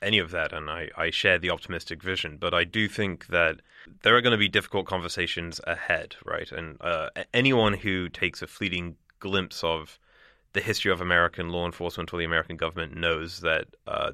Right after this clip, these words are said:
there are serious concerns about government being able to track people, tracking their communications and their economic activity.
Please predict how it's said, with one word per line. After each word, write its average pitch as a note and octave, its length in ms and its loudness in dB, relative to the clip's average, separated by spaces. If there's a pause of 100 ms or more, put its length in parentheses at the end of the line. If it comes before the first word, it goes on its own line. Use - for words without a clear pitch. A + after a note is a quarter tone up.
there E2+ 120 2
are F2 60 0
serious - 380 0
concerns D#2+ 520 -8
about D#2+ 260 -4
government E2 320 -4
being D#2+ 180 -2
able D#2 180 -4
to - 100 -16
track E2+ 300 0
people, D#2+ 420 -6
tracking D#2+ 440 -2
their D2+ 180 -2
communications E2+ 800 -2
and E2+ 100 -4
their C#2 100 -4
economic D#2+ 420 -6
activity. D#2 520 -10